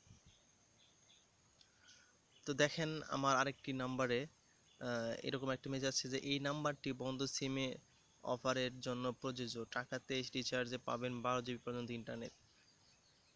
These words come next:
তো যদি আপনাদের, আহ, এরকম এসএমএস আসে তো আপনারা বারো জি-, আহ, বারো জিবি পর্যন্ত ইন্টারনেট পাবেন তেইশ টাকা রিচার্জে।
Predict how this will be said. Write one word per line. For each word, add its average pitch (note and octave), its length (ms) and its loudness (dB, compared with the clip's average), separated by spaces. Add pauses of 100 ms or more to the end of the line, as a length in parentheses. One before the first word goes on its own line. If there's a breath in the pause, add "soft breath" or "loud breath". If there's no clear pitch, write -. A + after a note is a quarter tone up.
(160)
তো C3 160 0
যদি C3+ 240 0
আপনাদের, D3+ 520 2
আহ, - 840 -6
এরকম C#3 680 -2 (120)
এসএমএস C3 540 -4
আসে C3 460 0
তো B2+ 120 0
আপনারা B2+ 480 6 (1120 soft breath)
বারো C#3 340 4
জি-, D3+ 320 4
আহ, C3+ 360 4
বারো C3 200 6
জিবি D3+ 220 0
পর্যন্ত C#3+ 420 0
ইন্টারনেট C#3+ 420 2 (480)
পাবেন B2+ 400 4 (280)
তেইশ C#3+ 200 6
টাকা C3+ 200 2
রিচার্জে। A#2+ 480 -2